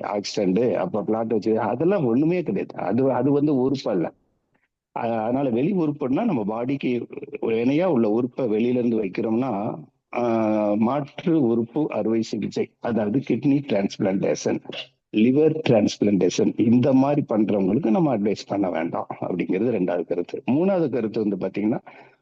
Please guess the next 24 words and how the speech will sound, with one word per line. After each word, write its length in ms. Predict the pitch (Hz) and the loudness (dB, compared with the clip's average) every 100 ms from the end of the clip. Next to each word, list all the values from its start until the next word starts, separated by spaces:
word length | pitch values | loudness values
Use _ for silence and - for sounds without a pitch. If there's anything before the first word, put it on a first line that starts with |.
| _ - | _ -8
பதினெட்டு 500 | 117 131 131 127 117 | -4 -2 -2 -4 -2
வயதுக்கு 460 | 117 147 185 - | 0 0 -2 -2
மேல 380 | 117 107 120 127 | 0 0 0 -2
கொடுங்க 520 | 120 107 92 98 - - | -2 -4 -2 -2 -4 -8
அப்படின்னு 420 | 101 110 - 95 | -6 -4 -4 -4
சொல்லி 40 | - | -4
சொல்றாங்க. 440 | 92 87 85 87 - - _ _ - | -4 -4 -4 -6 -10 -18 _ _ -8
பதினெட்டு 520 | 104 113 117 - 107 | -4 -2 -4 -4 -2
வயதுக்கு 600 | 110 131 147 151 - 104 | -2 -2 -2 -4 -4 -6
கீழே 480 | - 131 139 107 95 120 - | -4 -2 0 -2 -4 -8 -14
கொடுக்கலாம், 680 | - 170 165 165 170 160 - - - _ _ _ _ _ | -6 -4 -2 -4 -4 -6 -10 -14 -20 _ _ _ _ _
கொடுக்க 280 | - 143 139 | -4 -2 0
கூடாது. 300 | 131 127 113 | 0 -2 -2
ஆனா 300 | 104 113 139 | -2 -2 -2
நோயை 640 | 131 113 135 175 190 185 170 | 0 0 0 0 0 -2 -4
தெரிஞ்சு 360 | 160 160 156 143 | -2 -2 -2 -4
கொடுங்க. 260 | 107 95 | -4 -2
நோயாளிக்கு 640 | 95 110 151 170 180 165 147 | -2 -2 -2 -2 -2 -2 -4
கொடுக்கலாம், 600 | 120 113 113 113 151 120 | -2 -2 -2 -2 -2 -2
நார்மல் 460 | 101 143 151 151 123 | -2 -2 -2 -2 -2
மேனுக்கு 440 | 110 98 - 156 | -2 -2 -4 -6
தயவு 320 | 101 92 98 | -4 -4 -4
செய்து 360 | 98 104 98 120 | -4 -4 -2 -2
வேண்டாம். 400 | 82 76 - | -4 -6 -8